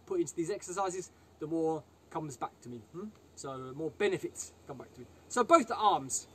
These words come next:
Huh? Facciamo tutte e due le braccia, facciamo semplici che fanno la stessa cosa. So they're gonna, we're gonna do it simple, so both arms are gonna do the same thing. <laughs> Yeah, we could do, we could make it very complicated, but, uh, we're not going to.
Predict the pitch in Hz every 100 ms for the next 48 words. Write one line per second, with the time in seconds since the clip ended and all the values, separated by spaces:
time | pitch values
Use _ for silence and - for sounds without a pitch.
0 | - - 196 247 - - - - - 180
1 | 190 175 175 170 160 165 165 226 262 -
2 | 254 - - - - 185 - 175 165 226
3 | 220 220 196 214 190 - 156 151 143 160
4 | - - 262 262 269 247 - - - -
5 | - 170 160 165 - 160 170 170 160 165
6 | 170 160 175 - 233 220 208 220 220 214
7 | 214 - 170 147 175 165 165 165 160 147
8 | 147 147 147 135 175 156 143 233 240 233
9 | - - - - - - - 220 - -
10 | - 220 - - - - 165 180 160 165
11 | 131 175 180 156 175 170 175 180 190 180
12 | 156 131 143 151 127 131 143 - 147 139
13 | 139 160 - 156 170 226 226